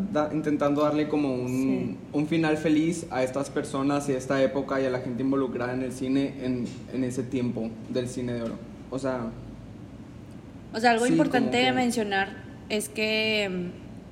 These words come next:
Speaker 3: está este señor que es dueño como tipo de una compañía Fox, pero no sé cómo se llama, no me acuerdo cómo se llamaba en la película,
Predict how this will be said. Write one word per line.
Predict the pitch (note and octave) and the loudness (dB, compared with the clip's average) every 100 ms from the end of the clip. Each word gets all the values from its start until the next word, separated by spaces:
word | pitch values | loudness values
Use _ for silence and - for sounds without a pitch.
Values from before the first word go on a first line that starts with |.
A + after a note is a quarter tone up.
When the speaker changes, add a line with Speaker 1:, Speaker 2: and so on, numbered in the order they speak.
| - | -4
Speaker 3:
está | G#3 A3 G3+ | -2 2 2
este | G3+ | 2
señor | A#3+ A3+ G#3 G3+ | -2 0 -2 -2
que | A3 | -2
es | G3+ | 0
dueño | G3+ G3 G3+ | 0 -2 -4
como | G#3+ G#3+ G3 F3+ E3+ | -4 -4 -2 -2 -4
tipo | F#3+ F#3 | -6 -4
de | F#3+ | -2
una | G3+ | -2
compañía | G3+ G3 F3+ F3 F#3 F#3 - | -2 -2 -2 -2 -4 -6 -2
Fox, | G3 G3+ - | -2 -2 -2
pero | G#3 | -2
no | F#3+ | -2
sé | G3+ | -6
cómo | G#3+ A#3 | -6 -4
se | A3+ | -2
llama, | F#3+ G3 G#3 A3 | -2 -2 -4 -6
no | G3+ | -8
me | |
acuerdo | G#3 G#3+ | -8 -6
cómo | G#3+ | -6
se | G#3+ | -4
llamaba | G3 F#3+ | -4 -4
en | G3 | -4
la | G3 | -6
película, | F#3 G3 G#3+ | -6 -6 -8